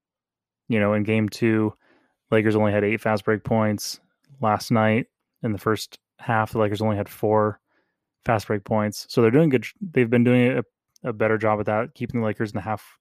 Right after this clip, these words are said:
in the half court game, where the Lakers have kind of gotten complacent and settled for a lot of threes.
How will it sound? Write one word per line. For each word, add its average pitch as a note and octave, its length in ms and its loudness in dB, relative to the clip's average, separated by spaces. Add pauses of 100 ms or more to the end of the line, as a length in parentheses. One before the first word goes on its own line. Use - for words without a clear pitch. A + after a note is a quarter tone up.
in A#2 60 -4
the G#2+ 80 -2
half G#2+ 160 -2
court G#2+ 260 -6
game, G#2+ 360 -4 (800)
where A2 140 0
the G#2 60 0
Lakers G#2 300 0
have G#2 120 -6
kind A2 140 2
of G2+ 80 -4
gotten A2 280 0
complacent G#2+ 680 -2
and A#2 120 -6
settled G#2+ 280 0
for - 100 -4
a G#2 60 0
lot G2+ 120 0
of G2 60 -4
threes. G#2+ 480 -4